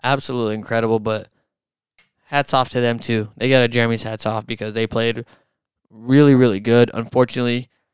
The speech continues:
this whole postseason or playoff season for them is gonna only be two games because they are gonna take on those Kansas City Chiefs in the next round.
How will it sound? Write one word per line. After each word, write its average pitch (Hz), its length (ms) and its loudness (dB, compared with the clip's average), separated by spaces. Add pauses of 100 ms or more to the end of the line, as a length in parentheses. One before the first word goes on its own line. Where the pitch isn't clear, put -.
(200)
this 123 200 -4
whole 120 460 4 (320)
postseason 127 600 0
or 113 100 0
playoff 120 320 2
season 123 260 -6
for 127 100 -6
them 123 300 -2 (1040)
is 131 140 -4
gonna 120 180 4
only 107 140 0
be 107 160 -4
two 107 180 -6
games 98 420 -12 (840)
because 117 280 2
they 117 80 4
are 131 120 6
gonna 143 180 2
take 131 260 -2
on 110 340 2 (500)
those 110 260 2
Kansas 120 520 -4
City 107 400 -6
Chiefs 107 440 -6
in - 100 -12
the 101 120 -8
next 98 300 -10
round. 98 360 -12